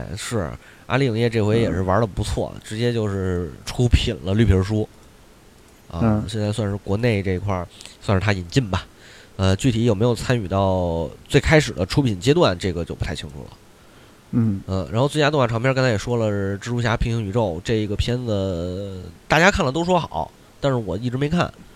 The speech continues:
Speaker 2: 啊。
Speaker 1: 嗯，因为《蜘蛛侠
Speaker 2: <laughs>
Speaker 1: 平行宇宙》这个事儿吧，我是真是他妈有点太累了，追着。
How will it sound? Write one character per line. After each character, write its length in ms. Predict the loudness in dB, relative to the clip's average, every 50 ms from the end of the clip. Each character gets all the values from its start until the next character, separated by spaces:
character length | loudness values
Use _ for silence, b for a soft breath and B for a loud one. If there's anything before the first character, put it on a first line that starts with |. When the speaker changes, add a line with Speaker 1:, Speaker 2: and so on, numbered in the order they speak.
| -20 -20 -20 -20 -20 b b b b b b b -14 -4
Speaker 2:
啊。 300 | 2 2 2 2 2 -4 -4
Speaker 1:
嗯， 180 | -2 -2 0 0
因 60 | 2
为 80 | 2 2
《蜘 80 | 4 4
蛛 120 | 6 6
侠 80 | 6 6
Speaker 2:
<laughs> 40 | 6
Speaker 1:
平 100 | 6 6
行 100 | 6 6
宇 80 | 6
宙》 140 | 6 6 8
这 120 | 8 8 8
个 100 | 6 6
事 100 | 6 6
儿 100 | 6 6
吧， 160 | 6 4 2
我 200 | 2 0 -4 -4
是 60 | -4
真 200 | 2 4 4 6
是 140 | 6 6 6
他 80 | 4 4
妈 120 | 6 6
有 100 | 6 6
点 100 | 6 4 4
太 180 | 4 4 6
累 340 | 6 6 6 6 6 6 4
了， 120 | 4 0
追 200 | 0 2 2 2
着。 160 | 2 0 -4